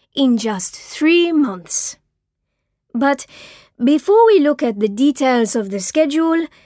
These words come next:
let's look more closely at the colors we're thinking of. Obviously, we're keeping the yellow, but we are making it much brighter. And we are thinking of adding one or two other colors,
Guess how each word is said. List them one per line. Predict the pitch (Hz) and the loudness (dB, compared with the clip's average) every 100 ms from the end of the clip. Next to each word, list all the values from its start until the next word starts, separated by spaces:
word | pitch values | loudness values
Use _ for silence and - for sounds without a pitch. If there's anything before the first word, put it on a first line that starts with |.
| _ _ - | _ _ -2
let's | 247 381 508 311 | 2 2 0 0
look | 277 277 277 | 0 0 0
more | 247 247 240 | 2 2 0
closely | - 349 381 381 - 214 208 | 0 2 2 0 -2 -2 -2
at | 202 | -2
the | 233 | -6
colors | - 349 392 320 220 220 - | -4 0 2 2 0 -4 -4
we're | 277 320 | -4 -4
thinking | - 359 349 - 240 | -4 -4 -2 -2 -4
of. | 196 165 156 - _ _ _ _ _ _ _ _ - | -4 -8 -18 -20 _ _ _ _ _ _ _ _ -2
Obviously, | 370 381 254 254 - 247 262 254 - - - | 0 2 0 -2 0 0 0 -4 -12 -16 -4
we're | 240 262 | 0 0
keeping | 285 277 254 233 | 0 -2 0 -2
the | 208 | -2
yellow, | 202 269 320 254 190 208 _ _ _ - | -4 0 0 0 -2 -6 _ _ _ -10
but | 240 269 262 | 0 0 0
we | 262 285 311 | -4 0 2
are | 302 | 2
making | 302 392 381 294 | 2 0 0 0
it | 247 | 2
much | 233 285 392 254 | 2 0 0 -2
brighter. | 220 240 214 - - - _ _ _ _ | -2 -2 -2 -10 -16 -20 _ _ _ _
And | 294 277 | -2 0
we | 320 | 2
are | 330 294 | 0 -2
thinking | - 415 427 262 240 233 | -2 0 0 0 0 0
of | 226 | 2
adding | 233 240 247 262 277 | 0 0 0 0 0
one | 339 262 220 | 0 0 -4
or | 208 | -6
two | 214 330 330 294 | -4 0 2 2
other | 254 247 | 2 -2
colors, | 285 294 247 208 208 | 0 -2 -2 -4 -8